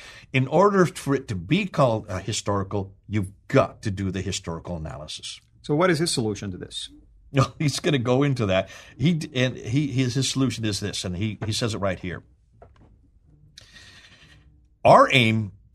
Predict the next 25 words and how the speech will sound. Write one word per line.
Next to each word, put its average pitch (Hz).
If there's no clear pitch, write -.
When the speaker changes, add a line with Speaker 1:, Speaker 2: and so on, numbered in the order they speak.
Speaker 1:
is 131
to 135
compare 160
the 202
beginnings 156
of 139
Islam 107
with 139
the 143
related 170
Near 175
Eastern 156
monotheism 120
in 123
the 117
Abrahamic 135
tradition 92
that 101
arose 107
from 101
the 98
same 90
context. -
Our 101
study 175